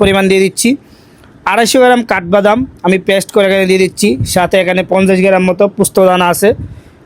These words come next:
এটিও আমি একসাথে ব্লেন্ড করে দিয়ে দিচ্ছি। আড়াইশো গ্রাম মতো দিয়ে দিচ্ছি টক দই। টক দই দিলে মাংসটা তাড়াতাড়ি সফট হয়ে যায়।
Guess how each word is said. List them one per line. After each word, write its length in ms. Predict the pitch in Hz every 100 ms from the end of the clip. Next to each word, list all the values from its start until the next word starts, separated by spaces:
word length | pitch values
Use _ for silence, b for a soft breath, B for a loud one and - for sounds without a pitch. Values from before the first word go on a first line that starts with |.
| 196
এটিও 160 | 196 226
আমি 100 | 220 214
একসাথে 260 | 214 208 185
ব্লেন্ড 200 | 180 190
করে 120 | 190 190
দিয়ে 120 | 190
দিচ্ছি। 220 | 185 175 226 269 - - - - - - -
আড়াইশো 260 | 180 240 262 247
গ্রাম 160 | 247 240
মতো 120 | 233 233
দিয়ে 120 | 240
দিচ্ছি 240 | 233 - 269 254 -
টক 140 | 208 190 170
দই। 160 | 196 254 - _ - - _ _ - -
টক 140 | 220 196
দই 100 | 233
দিলে 140 | 226 240 214
মাংসটা 300 | 208 214 220
তাড়াতাড়ি 240 | 202 196 196
সফট 180 | 190 185 196
হয়ে 120 | 190 185
যায়। 140 | 220